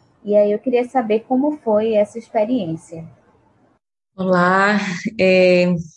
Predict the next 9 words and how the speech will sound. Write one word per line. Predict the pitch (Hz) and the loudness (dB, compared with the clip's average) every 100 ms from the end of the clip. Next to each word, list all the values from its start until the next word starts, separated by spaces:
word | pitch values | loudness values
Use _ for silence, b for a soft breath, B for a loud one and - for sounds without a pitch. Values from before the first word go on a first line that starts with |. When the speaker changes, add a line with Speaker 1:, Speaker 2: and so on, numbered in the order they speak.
| - | -16
Speaker 2:
Nossa, | 208 214 214 202 | -4 -2 0 -2
foi | 202 226 | -2 0
muito | 220 226 240 233 247 | 2 2 0 0 2
impactante | 233 226 220 214 _ 220 208 208 | 2 0 -6 -8 _ -4 -4 -4
pra | 202 196 | -4 -2
mim | 190 190 | -2 -4
poder | 185 180 185 180 | -4 -2 -2 -4
ver, | 170 175 180 180 _ _ _ _ _ _ | -4 -2 -2 -4 _ _ _ _ _ _
é, | 170 175 175 170 165 160 160 160 | -4 0 0 0 -2 -4 -6 -10